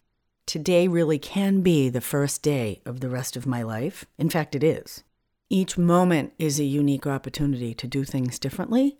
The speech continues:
and take a new direction. It's kind of this amazing, infinitely creative template that we all live in, but most of us don't realize it.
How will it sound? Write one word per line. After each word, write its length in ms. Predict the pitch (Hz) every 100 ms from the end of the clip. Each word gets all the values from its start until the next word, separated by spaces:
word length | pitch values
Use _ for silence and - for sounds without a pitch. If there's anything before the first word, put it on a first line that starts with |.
| -
and 140 | 151
take 200 | 151 139
a 20 |
new 120 | 143 135
direction. 460 | 127 107 - 131 - _ _ _ -
It's 80 | -
kind 240 | 165 156
of 100 | 131
this 260 | 135 123 - -
amazing, 960 | 151 151 156 165 156 156 147 143 131 -
infinitely 720 | 180 202 208 202 185 - 156
creative 520 | 139 - 156 156 147 -
template 560 | 151 156 190 196 202
that 240 | 151 135 - -
we 260 | 160 143 -
all 480 | 135 135 135 131 127 _ _ -
live 220 | 151 151
in, 240 | 185 226
but 180 | 202 151
most 300 | 151 147 -
of 80 | 139
us 140 | 131
don't 160 | 131 -
realize 360 | 135 120 110
it. 120 | 117